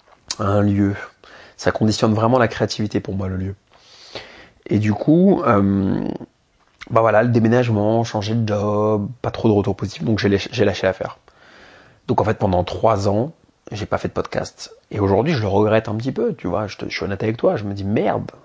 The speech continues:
merde, merde, merde, merde. » J'ai perdu trois ans de podcast à hauteur de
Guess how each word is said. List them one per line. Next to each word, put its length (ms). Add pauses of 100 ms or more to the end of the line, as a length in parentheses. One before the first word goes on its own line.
merde, 360
merde, 360
merde, 360
merde. » 320 (1500)
J'ai 200
perdu 360
trois 460
ans 120
de 40
podcast 760 (460)
à 140
hauteur 360
de 240